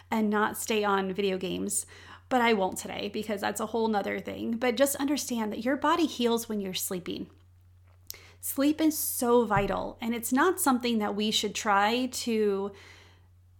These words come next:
limit as much as possible. Like, get to the point where our bodies only need four point three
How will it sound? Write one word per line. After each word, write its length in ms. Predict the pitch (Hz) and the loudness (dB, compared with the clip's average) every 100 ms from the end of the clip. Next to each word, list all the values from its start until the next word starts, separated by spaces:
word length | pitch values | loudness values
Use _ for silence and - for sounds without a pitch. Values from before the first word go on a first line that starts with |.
| _ | _
limit 460 | 233 233 254 285 269 | -2 2 6 6 4
as 160 | 247 220 | 0 -2
much 140 | 208 | -2
as 100 | 202 | -4
possible. 480 | - 190 - - - | -4 -4 -4 -8 -6
Like, 220 | 226 226 | -6 2
get 120 | 247 | 2
to 60 | 254 | 2
the 60 | 254 | -2
point 340 | - 254 240 | 0 0 0
where 160 | 233 - | -2 -2
our 220 | 233 285 | -2 2
bodies 380 | 247 269 277 240 | 4 4 2 0
only 160 | 240 | 0
need 240 | 233 240 - | 2 0 2
four 240 | 285 254 | 4 4
point 260 | 254 226 - | 4 -4 -2
three 280 | 277 254 | -2 -2